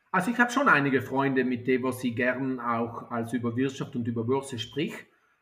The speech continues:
Aber das sind vielleicht im ganzen Skiweltcup eine Handvoll,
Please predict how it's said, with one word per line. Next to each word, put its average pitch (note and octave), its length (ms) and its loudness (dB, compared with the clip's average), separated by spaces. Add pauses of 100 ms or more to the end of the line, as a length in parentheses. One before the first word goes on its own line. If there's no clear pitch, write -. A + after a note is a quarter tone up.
(120)
Aber D3+ 160 0
das F3 100 2
sind G3 180 0
vielleicht F3+ 340 4
im E3+ 500 0
ganzen F3+ 440 0
Skiweltcup F3+ 640 -2
eine C#3+ 320 0
Handvoll, A2+ 640 -2